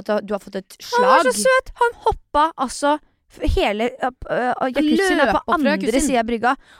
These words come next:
Speaker 2: og han tar altså rennafart. Altså, Elisabeth fikk, ble nesten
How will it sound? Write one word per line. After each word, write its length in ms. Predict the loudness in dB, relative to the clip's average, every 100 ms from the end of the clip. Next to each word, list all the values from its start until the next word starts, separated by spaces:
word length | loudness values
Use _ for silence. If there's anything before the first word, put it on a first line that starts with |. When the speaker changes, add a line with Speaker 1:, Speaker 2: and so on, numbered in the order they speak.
| -2
Speaker 2:
og 60 |
han 120 | -2 2
tar 220 | 2 2
altså 160 | 0 0 0 -2 0 0
rennafart. 760 | 0 -2 -10 -4 -2 -4 -8 -12 -12 _ -10
Altså, 180 | -2 0
Elisabeth 480 | 0 -2 -2 -4
fikk, 120 | -6 -4
ble 100 | -2
nesten 300 | -2 0 2